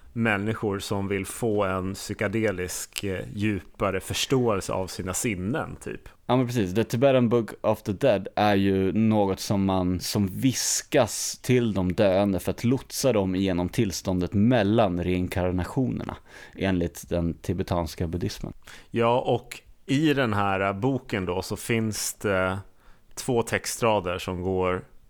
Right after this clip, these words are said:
Speaker 1: "Trust your divinity, trust your brain, trust your companions.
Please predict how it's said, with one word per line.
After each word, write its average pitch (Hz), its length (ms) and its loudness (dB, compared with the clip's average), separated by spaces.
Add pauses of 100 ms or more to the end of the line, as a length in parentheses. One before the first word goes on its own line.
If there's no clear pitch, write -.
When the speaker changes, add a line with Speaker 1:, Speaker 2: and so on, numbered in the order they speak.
(100)
Speaker 1:
"Trust 135 420 -2
your 110 140 2
divinity, 101 840 -2 (880)
trust - 360 0
your 107 120 0
brain, 95 540 0
trust - 480 -2
your 101 120 0
companions. - 1080 -4